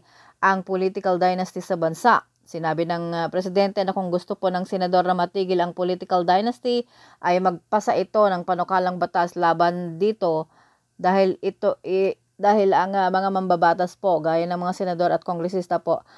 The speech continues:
ang gumagawa ng batas. Ang pa-, presidente po kasi kapag meron ng naipasang batas, ay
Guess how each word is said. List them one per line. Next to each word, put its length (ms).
ang 260
gumagawa 600
ng 120
batas. 400
Ang 200
pa-, 240
presidente 560
po 80
kasi 280
kapag 220
meron 320
ng 140
naipasang 480
batas, 560
ay 340